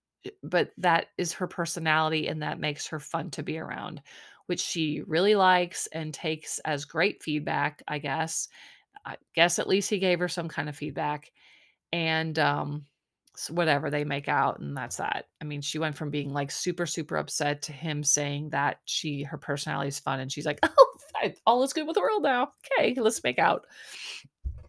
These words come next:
Then he pulls Kat, and he asks how she's feeling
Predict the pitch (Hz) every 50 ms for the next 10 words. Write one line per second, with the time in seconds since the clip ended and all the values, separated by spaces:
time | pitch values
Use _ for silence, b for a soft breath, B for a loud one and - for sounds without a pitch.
0 | - _ _ - - 175 170 190 214 226 240 233 254 247 - 247 240 233 - -
1 | - 185 160 156 156 160 - - _ B B B B B B B B B - 175
2 | 170 160 160 160 160 - - 190 - - 160 156 156 - - - - - - -
3 | 170 151 - - - 262 262 262 - - - 170 165 156 151 147 147 147 147 156
4 | 170